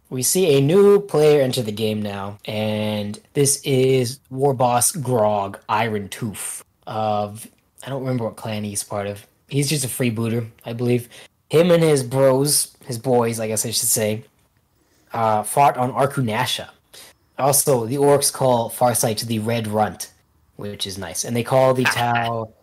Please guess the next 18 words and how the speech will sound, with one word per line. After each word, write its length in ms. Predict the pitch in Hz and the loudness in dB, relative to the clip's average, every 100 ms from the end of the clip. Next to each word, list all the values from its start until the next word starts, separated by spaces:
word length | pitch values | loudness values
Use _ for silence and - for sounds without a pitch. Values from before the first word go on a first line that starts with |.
| _ | _
they 100 | - | -8
tell 440 | 113 151 160 143 - - | -2 2 2 0 -6 -8
the 80 | 135 | -4
Tau 380 | 131 131 131 | 0 2 2
Gun 320 | 113 120 120 107 | 0 -2 -2 -4
Runts, 600 | 90 92 - - - _ _ _ | -8 -4 -2 -2 -4 _ _ _
which 200 | 127 - | -14 -10
is 80 | - | -10
fun. 360 | - 95 92 - _ _ _ _ _ _ 110 | -8 -12 -12 -20 _ _ _ _ _ _ -8
Um, 400 | 104 98 90 110 _ _ _ _ | -6 -8 -12 -20 _ _ _ _
so 380 | - 127 120 117 | -4 0 0 -2
I, 220 | 113 113 | -4 -6
Boss 340 | 151 143 170 147 | -2 2 4 4
Iron 280 | 131 139 | 4 2
Tooth 280 | 135 147 139 | 2 -4 -4
and 160 | 139 127 | -4 -4
his 140 | 117 | -4
buddies 560 | 110 117 110 131 - | -6 -6 -6 -4 -6